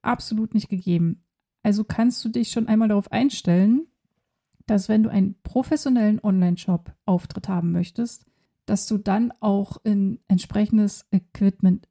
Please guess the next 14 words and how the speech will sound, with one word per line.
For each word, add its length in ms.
investieren 600
solltest. 580
Und 180
ich 140
rede 200
hier 160
nicht 300
von 180
teurem 580
Equipment, 640
sondern 360
von 340
geeignetem 720
Equipment. 640